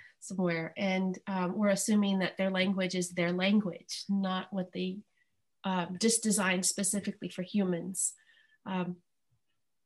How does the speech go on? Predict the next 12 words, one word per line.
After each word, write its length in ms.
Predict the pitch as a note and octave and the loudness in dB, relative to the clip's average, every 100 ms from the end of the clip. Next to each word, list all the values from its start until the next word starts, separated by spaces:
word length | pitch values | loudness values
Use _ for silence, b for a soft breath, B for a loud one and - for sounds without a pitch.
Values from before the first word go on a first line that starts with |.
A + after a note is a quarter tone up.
| - - _ _ | -6 -6 _ _
incidentally, 520 | C#4 D4 D4 B3 A3+ A3 | 4 6 6 4 4 4
I 40 | |
wanna 220 | A3 A3 | 6 6
add 360 | G#3+ G#3 G3+ G3+ | 6 6 6 6
a 120 | G#3 | 2
little 240 | G3+ G#3 | 2 0
bit 160 | G#3+ G#3+ | 2 2
of 160 | G#3 G3+ | 2 2
a, 280 | F#3+ F#3+ - | 2 2 -2
a 120 | F#3 | -4
side 320 | - G#3+ A3 | 0 0 0
piece, 480 | A#3 A#3+ A#3 - | 0 0 0 -4